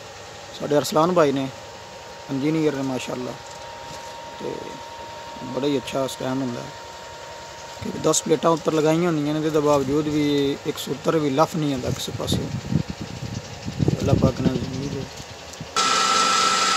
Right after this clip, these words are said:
ਜੀ, ਇਹ ਅਸੀਂ ਮੋਟਰ ਲਾਉਂਦੇ ਹਾਂ। ਤੇ ਖੂਹ 'ਚ ਲੱਗੀ ਹੋਈ ਹੈ, ਤੇ ਹੈ ਢਾਈ ਤਿੰਨ ਇੰਚ, ਅਹ, ਫੁੱਟ ਖੂਹ ਜਿਹੜੀ ਹੈ ਨਾ, ਇਹ ਡਿਲੀਵਰੀ ਪਾ ਕੇ ਆਈ ਹੈ,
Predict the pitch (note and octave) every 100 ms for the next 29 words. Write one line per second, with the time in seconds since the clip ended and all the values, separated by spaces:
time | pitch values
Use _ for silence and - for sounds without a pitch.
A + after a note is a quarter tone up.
0 | D3 D#3+ E3 F3+ G3 - A#3 D3+ D3+ F3
1 | F#3+ F3 F3 E3+ - - - - - -
2 | - - - - - - E3+ E3+ - -
3 | - - - - - E3 D#3 G3+ G3+ E3+
4 | D3+ D#3 E3+ D#3 D3 D3 - - - -
5 | - - - - - - D3+ C#3+ D3 E3
6 | E3 - D3+ C#3 C#3+ - C#3+ D3 C3+ -
7 | - C#3+ C3+ C3 B2+ C3+ C3 - C#3 B2+
8 | B2+ B2 B2 B2+ A#2+ - - - - -
9 | - C3+ - C#3+ C#3+ C3 D3+ D#3+ D3 C#3+
10 | C3+ C#3+ C3 C3+ C3+ C#3+ -